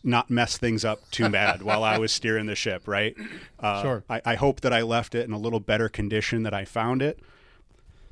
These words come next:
Speaker 1: Masonry has given me too much to, to leave it in the same condition I found it.
Speaker 2: Right.
Speaker 1: I hope, I hope that it was even
Speaker 2: Move
Speaker 1: an
Speaker 2: forward.
Speaker 1: iota, just a
Speaker 2: Sure.
Speaker 1: skosh better than it was when I got in the seat.
Speaker 2: Yeah,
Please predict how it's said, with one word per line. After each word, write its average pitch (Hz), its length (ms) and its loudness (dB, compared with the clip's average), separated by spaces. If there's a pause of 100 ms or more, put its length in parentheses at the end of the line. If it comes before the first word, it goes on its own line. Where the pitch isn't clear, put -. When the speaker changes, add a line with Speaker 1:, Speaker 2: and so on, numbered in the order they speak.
(460)
Speaker 1:
Masonry 120 580 0
has 104 100 -6
given 110 280 -6
me 98 120 -8
too 104 220 -10
much 92 460 -10
to, 104 340 -8
to - 120 -10
leave 95 240 -6
it 101 120 -12
in 98 80 -10
the 92 60 -12
same 98 340 -4
condition 101 400 -8
I 98 60 -12
found 101 300 -8
it. 107 200 -10
Speaker 2:
Right. 120 240 -4 (560)
Speaker 1:
I 107 140 0
hope, 120 400 -2
I 107 100 -2
hope 107 260 -6
that 107 120 -10
it 110 80 -10
was 104 260 -12 (800)
even 131 220 2
Speaker 2:
Move 117 100 0
Speaker 1:
an 110 60 2 (100)
Speaker 2:
forward. 104 200 0
Speaker 1:
iota, 87 200 -10
just - 220 -6
a 117 40 -6
Speaker 2:
Sure. 113 240 -2
Speaker 1:
skosh 120 540 -2 (680)
better 98 420 -4 (260)
than 104 200 -8
it 101 100 -10
was 95 320 -8
when 98 120 -10
I 92 120 -10
got 90 220 -10
in 92 120 -12
the 92 80 -12
seat. 92 360 -12 (140)
Speaker 2:
Yeah, 110 300 -6